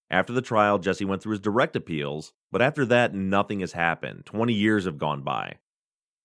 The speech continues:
And the reason for that is you only have a right to attorney in the United States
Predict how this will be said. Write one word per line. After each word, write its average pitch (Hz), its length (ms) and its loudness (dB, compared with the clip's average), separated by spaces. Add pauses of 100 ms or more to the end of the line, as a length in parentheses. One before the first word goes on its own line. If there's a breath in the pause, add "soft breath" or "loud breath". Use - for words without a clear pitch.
(120)
And 101 100 -6
the 110 60 -2
reason 185 240 0
for 123 80 0
that 98 160 4
is 90 200 0
you 104 120 -2
only 165 260 0
have 156 120 2
a 120 60 0
right 98 260 2
to 92 100 -6
attorney 147 380 -4
in 92 60 -2
the 87 40 -2
United 82 380 -4
States - 460 -6